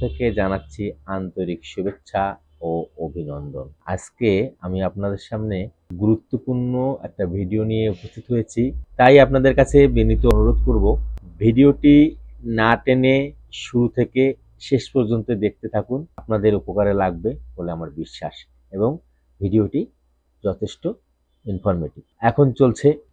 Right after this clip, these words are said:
হেমন্তকাল, কার্তিক এবং অগ্রহায়ণ এই দুই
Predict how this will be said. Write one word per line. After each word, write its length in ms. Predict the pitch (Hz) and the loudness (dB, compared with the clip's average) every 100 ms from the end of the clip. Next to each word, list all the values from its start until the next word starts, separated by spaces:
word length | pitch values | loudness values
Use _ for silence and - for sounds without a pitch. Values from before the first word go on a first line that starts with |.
| _ - | _ -6
হেমন্তকাল, 680 | 113 113 110 107 - 90 98 131 _ _ _ _ _ _ _ - | -2 0 0 -4 0 0 0 -4 _ _ _ _ _ _ _ 0
কার্তিক 500 | 104 - _ 127 127 123 - 92 | 0 0 _ -4 -4 -4 -16 -8
এবং 120 | 90 87 92 | -8 -6 -4
অগ্রহায়ণ 400 | 95 85 104 110 127 110 | -4 -2 -2 -2 -2 -6
এই 60 | 87 | -4
দুই 100 | 101 | -4